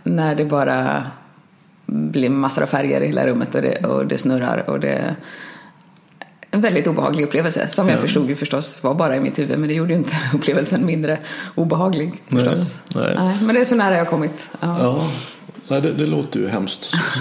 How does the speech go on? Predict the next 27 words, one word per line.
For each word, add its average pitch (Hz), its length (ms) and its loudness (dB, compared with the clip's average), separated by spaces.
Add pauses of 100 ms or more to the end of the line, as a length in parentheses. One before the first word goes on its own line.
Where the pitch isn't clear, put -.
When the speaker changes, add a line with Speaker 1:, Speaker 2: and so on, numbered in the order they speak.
Speaker 2:
Så, - 80 -2
så 143 80 0
ska 131 180 0
det 120 80 2
ju 110 80 0
inte 101 180 -4
vara. 104 540 2
Speaker 1:
<laughs> - 0 -
Nej. 226 240 2 (1000)
Har 220 60 2
du 226 100 4
själv 233 200 0
varit 208 140 -2
med 180 140 0
om 175 120 -2
det? 165 120 -4 (420)
Speaker 2:
Jag 139 140 2
har 190 180 0
provat 131 520 0
väldigt 107 320 2
Speaker 1:
Ja. 98 60 2
Speaker 2:
lite, 135 300 2
men 110 100 2
jag 147 80 2
har - 40 -2
provat 185 260 -2
ayahuasca, 135 800 0